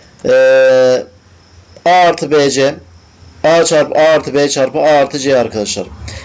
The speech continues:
Evet, gereksizlik kanunu diyor. Gereksizlik kanunu. A artı A B eşittir A'dır. A parantezine alırsak, bakın şurada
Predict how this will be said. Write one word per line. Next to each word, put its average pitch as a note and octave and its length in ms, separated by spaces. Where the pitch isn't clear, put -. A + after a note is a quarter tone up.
Evet, F#3 320
gereksizlik G3 580
kanunu D3+ 360
diyor. C3+ 320
Gereksizlik E3 600
kanunu. C3+ 480
A F#3 40
artı G3+ 460
A D#3 240
B D#3+ 180
eşittir E3+ 380
A'dır. C#3+ 680
A F#3+ 240
parantezine F#3 600
alırsak, F3+ 500
bakın D3+ 320
şurada D3 540